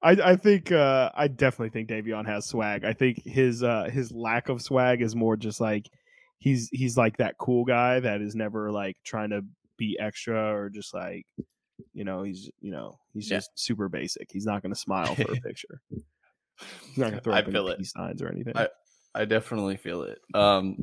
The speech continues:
Speaker 1: <sighs>
Speaker 2: the one other thing that I wanna highlight here is LeBron had a comment yesterday on the Kings.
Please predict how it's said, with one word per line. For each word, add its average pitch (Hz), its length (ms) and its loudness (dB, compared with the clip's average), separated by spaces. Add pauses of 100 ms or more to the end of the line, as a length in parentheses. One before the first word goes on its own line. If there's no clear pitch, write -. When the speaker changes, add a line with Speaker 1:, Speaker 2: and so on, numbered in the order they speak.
(140)
Speaker 1:
<sighs> - 540 -2
Speaker 2:
the 139 80 10
one 151 220 10
other 190 180 6
thing 117 420 4 (240)
that 110 420 4
I 101 80 6
wanna 110 220 4
highlight 98 400 4
here 95 340 2 (480)
is 107 460 4 (140)
LeBron 127 680 8 (120)
had 127 160 6
a 113 40 4
comment 107 380 4
yesterday 98 580 2 (480)
on 107 560 4 (540)
the 151 80 2
Kings. - 400 -2